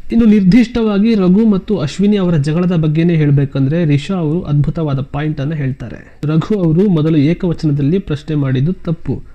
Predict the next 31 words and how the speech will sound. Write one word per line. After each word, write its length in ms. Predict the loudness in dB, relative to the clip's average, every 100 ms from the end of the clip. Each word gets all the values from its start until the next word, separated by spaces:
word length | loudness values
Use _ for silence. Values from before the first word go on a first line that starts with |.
| -18 -8
ಆದ್ರೆ 300 | -4 -2 -2
ಅದಕ್ಕೆ 360 | -2 -2 -2 -2
ಉತ್ತರವಾಗಿ 600 | -4 -4 -4 -2 0 0
ಮೇಡಮ್ 480 | 0 0 -2 -4 -6 -8
ಸುಮಾರು 320 | -4 -2 -2
ಸಲ 220 | -4 -4 -4
ಖಂಡಿತವಾಗಿ 680 | -4 0 0 0 -2 -2 -4
ಕೂಡ 160 | -2
ಲೆಕ್ಕ 300 | -2 -2 -2
ಹಾಕಾಗಲ್ಲ 420 | -2 -2 -4 -4
ಅಷ್ಟು 300 | -6 -8 -6
ಸಲ 200 | -6 -4
ಏಕವಚನದಲ್ಲಿ 800 | -2 -2 -2 -4 -4 -4 -2 -2
ರಘು 280 | -2 -2 0
ಅವರನ್ನ 300 | -2 -2 -2
ಜಾಡ್ಸಿದ್ದಾರೆ. 800 | 0 -2 -4 -4 -2 -2 -6 -8 -16 -20 -20 -16
ಹಾಗಾಗಿ 480 | -6 -2 0 0 0
ಇಲ್ಲಿ 240 | 2 2 2
ಇಬ್ಬರದ್ದು 440 | 2 0 0 -2
ಕೂಡ 180 | -4 -8
ತಪ್ಪಿದೆ. 720 | -8 -10 -8 -10 -10 -18 -16 -6
ಇನ್ನ 220 | 2 4 4
ಅಭಿ 320 | 2 4 4
ಅವರು 220 | 4 2
ಅದೇನೋ 300 | 2 2 2
ಗೊತ್ತಿಲ್ಲ, 420 | 0 -2 -2 -2 -2
mostly 400 | -2 -4 -4 -6
ಕ್ಯಾಪ್ಟನ್ಸಿ 580 | -4 -6 -2 -2 -2 -4
ಕಂಟೆಂಡರ್ 480 | -2 -2 -2 -2 -2
ಕೊಟ್ಟಿದ್ದಕ್ಕೋ 640 | -6 -2 0 0 -2 0
ಇರ್ಬೋದೇನೋ, 580 | 0 2 2 0 -2